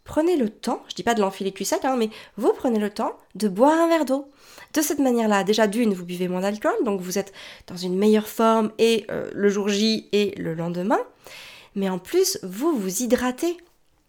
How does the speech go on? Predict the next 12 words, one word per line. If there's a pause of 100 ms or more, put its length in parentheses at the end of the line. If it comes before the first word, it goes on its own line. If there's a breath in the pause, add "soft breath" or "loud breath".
(640 loud breath)
Au
restaurant,
par
exemple, (320 loud breath)
eh
bien,
vous
pouvez
choisir
de
diviser
l'accompagnement